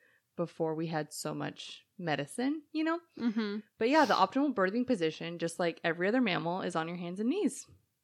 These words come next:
Speaker 2: That's wild.
Speaker 1: Yep. And that's, that's actually how I'm planning to give birth.
Speaker 2: Really?
Speaker 1: Mm-hmm, is on my hands and knees.
Speaker 2: <laughs>
Speaker 1: No, like, I, I literally, like, I envision myself being, like, resting, like, my forearm. So, you know, like, how the hospital beds are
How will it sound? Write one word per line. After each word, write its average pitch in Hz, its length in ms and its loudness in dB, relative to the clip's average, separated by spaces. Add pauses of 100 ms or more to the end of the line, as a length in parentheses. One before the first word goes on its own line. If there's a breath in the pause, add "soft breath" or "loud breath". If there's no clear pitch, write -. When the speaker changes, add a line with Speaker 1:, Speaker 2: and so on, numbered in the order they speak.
(200)
Speaker 2:
That's - 220 -2
wild. 185 580 2
Speaker 1:
Yep. 185 240 -2 (640)
And 185 360 -2
that's, 170 300 0
that's 196 240 0
actually 226 320 0
how 202 140 0
I'm 185 180 -2
planning 165 360 -6
to 170 80 -8
give 170 180 -4
birth. 247 260 0 (240 soft breath)
Speaker 2:
Really? 247 460 4
Speaker 1:
Mm-hmm, 202 280 -4
is 175 120 -6
on 160 100 -4
my 175 100 -4
hands 196 240 -4
and 262 100 0
knees. 392 260 4
Speaker 2:
<laughs> 587 800 6
Speaker 1:
No, - 140 8
like, 311 160 8
I, 262 240 10
I 269 200 6
literally, 262 380 4
like, 233 220 2
I 208 160 6
envision 220 480 2
myself 220 760 0 (680 soft breath)
being, 202 420 -2
like, 180 220 -4
resting, 196 880 -4 (540)
like, 180 160 -8
my 202 200 0
forearm. 180 380 -2
So, 175 300 -4
you 185 100 -6
know, 180 120 -4
like, 170 160 -4
how 180 100 -4
the 165 80 -6
hospital 160 360 -6
beds 170 280 -2
are 151 480 -2